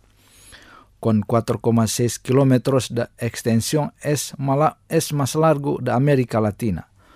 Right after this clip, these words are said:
Su construcción demanda ocho años, durante los cuales se remueven diez millones de metros cúbicos de roca y piedras.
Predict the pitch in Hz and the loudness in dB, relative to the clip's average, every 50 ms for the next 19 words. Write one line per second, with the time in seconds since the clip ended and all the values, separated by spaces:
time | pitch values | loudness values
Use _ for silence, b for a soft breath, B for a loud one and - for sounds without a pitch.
0 | b b b b b b b b b - - - 196 180 - 160 160 151 131 - | b b b b b b b b b -8 -2 0 0 0 2 2 4 2 2 2
1 | - 185 196 185 - - 190 180 175 - - - 131 135 139 139 143 143 143 139 | 2 2 2 2 2 0 2 2 2 0 -4 -2 0 2 4 4 4 2 2 2
2 | 135 135 - - 175 180 - - 143 131 139 143 143 143 135 - - - 120 113 | 0 0 0 -2 -4 -4 -2 0 2 2 2 2 0 -2 -4 -4 -4 -6 -2 0
3 | 120 120 120 110 - 113 110 110 110 104 - - - - _ _ _ - - 135 | 0 0 0 0 -2 -4 -2 -2 -2 -4 -6 -8 -14 -18 _ _ _ -6 -4 -2
4 | 135 135 131 117 - - - - 127 120 120 120 123 123 131 139 160 156 127 104 | -2 -2 -2 -4 -6 -8 -8 -4 -2 -2 0 0 2 2 2 2 2 2 2 2
5 | 101 104 107 110 - b b b b b b b b b b b - 147 135 131 | 0 -2 -4 -6 -8 b b b b b b b b b b b -14 -12 -6 0
6 | 165 170 165 165 160 - - - _ _ _ _ _ _ _ _ _ _ _ _ | 2 2 2 2 0 -2 -4 -10 _ _ _ _ _ _ _ _ _ _ _ _
7 | - 127 143 151 151 151 139 123 117 110 - - - - 127 123 120 123 120 123 | -2 0 2 4 6 6 6 6 4 2 0 -4 -10 -8 -6 -4 -2 0 0 0
8 | 135 139 123 - - - 113 113 104 - - - - _ _ _ _ _ _ _ | 0 0 0 -2 -2 -4 -2 -2 -2 -4 -8 -12 -14 _ _ _ _ _ _ _
9 | _ - 185 190 147 135 120 - 123 113 - - - 117 113 110 110 135 139 120 | _ -2 -2 0 0 0 0 0 -2 -4 -4 -4 -6 -4 -4 -2 0 -2 -2 -2
10 | - - 143 131 - - - - 120 113 113 - 135 120 92 92 85 80 - - | -2 -2 -2 -2 -2 -4 -8 -8 -8 -8 -6 -4 -2 -2 -2 -4 -8 -12 -12 -14
11 | - - | -14 -16